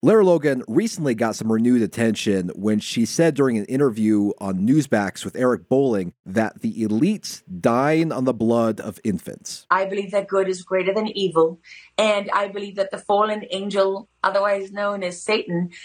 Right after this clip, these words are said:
Speaker 2: doesn't get to prevail in this world. So, um, if you follow the Bible, or if you follow the Quran, or you follow, uh, the Book of Mormon,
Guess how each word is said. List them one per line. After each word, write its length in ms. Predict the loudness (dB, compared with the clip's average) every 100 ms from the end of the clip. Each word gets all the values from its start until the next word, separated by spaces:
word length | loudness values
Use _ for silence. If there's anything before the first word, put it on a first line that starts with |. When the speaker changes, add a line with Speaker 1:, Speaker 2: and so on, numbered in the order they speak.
| -20 _
Speaker 2:
doesn't 380 | 0 2 -4 -2
get 260 | -2 -4 -8
to 80 | -10
prevail 580 | -6 0 2 2 -2 -4
in 140 | -6 -2
this 240 | -4 -2
world. 260 | 0 0 -2 _ _ -20 -16
So, 460 | -2 0 0 -4 -6
um, 160 | -6 -6
if 180 | -10 -10
you 80 | -14
follow 320 | 0 0 0
the 100 | -6
Bible, 560 | -2 -2 -2 -8 -10 -6
or 200 | -4 -2
if 180 | -4 -8
you 80 | -12
follow 420 | -2 0 2 -2
the 120 | -6
Quran, 600 | -6 0 2 2 -2 -4
or 120 | -8
you 160 | -10 -20 -4
follow, 440 | 0 0 0 -4 -4
uh, 120 | -4
the 100 | -4
Book 180 | -14 -14
of 60 | -10
Mormon, 480 | 0 0 0 -2 -6